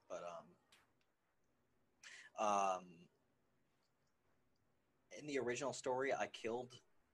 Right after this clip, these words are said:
almost everybody <laughs> in the first story. Yeah.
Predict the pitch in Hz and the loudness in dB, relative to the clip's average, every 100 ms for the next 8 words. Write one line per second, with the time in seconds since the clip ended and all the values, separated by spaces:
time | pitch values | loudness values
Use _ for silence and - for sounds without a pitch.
0 | _ _ _ _ _ - 131 123 120 - | _ _ _ _ _ -2 0 2 -2 -2
1 | 110 107 104 110 123 127 _ - - 185 | -4 -2 0 0 0 -8 _ -6 2 4
2 | 160 139 143 139 - 117 113 143 - - | 6 4 4 0 0 -2 0 0 -2 -12
3 | - - - - _ _ - - - 135 | -20 -20 -20 -20 _ _ -4 -2 2 8
4 | 113 | 10